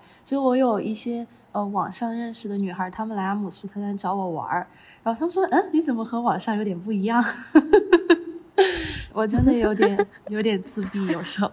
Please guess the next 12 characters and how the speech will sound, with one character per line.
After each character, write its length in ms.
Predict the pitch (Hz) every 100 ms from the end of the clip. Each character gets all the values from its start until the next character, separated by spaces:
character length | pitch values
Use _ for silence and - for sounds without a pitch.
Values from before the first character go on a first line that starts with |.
| -
就 140 | 254
是 180 | 240 233
可 160 | - 190
能 300 | 190 190 196 _ _ -
是 300 | - 277 269
那 160 | 254 240
种 180 | 214
偏 340 | - - 226 226
内 200 | 240 208
向 200 | 202 175
型 220 | - 156
的， 120 | -